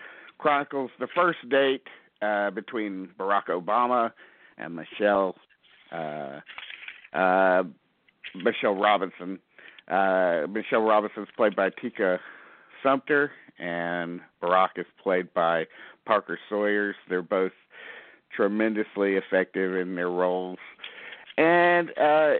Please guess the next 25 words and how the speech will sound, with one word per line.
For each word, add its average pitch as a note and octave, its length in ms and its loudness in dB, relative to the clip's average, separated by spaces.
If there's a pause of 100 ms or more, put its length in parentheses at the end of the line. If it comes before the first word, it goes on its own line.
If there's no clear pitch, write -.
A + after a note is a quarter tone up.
(200)
it's F3 280 -2 (260)
kind A#3 240 0
of, G#3+ 220 0
uh, F3 260 2 (300)
I F3+ 80 2
kind A3+ 180 2
of G#3+ 100 0
liken F3+ 380 0
it D#3+ 220 -4
to, D3 500 -2
uh, A#2+ 280 2 (320)
you G3+ 120 -2
know, F3 220 2 (380)
I, D3 240 2 (100)
I D3 120 -2 (360)
just F#3 140 -8 (100)
take G3+ 260 2
out C3 320 2
the A2 420 0 (220)
Barack G#2+ 360 0
and F#2+ 120 -6
Michelle F2 640 -6
angle F2 440 -6 (480)
and A2 240 2
just D3+ 160 -6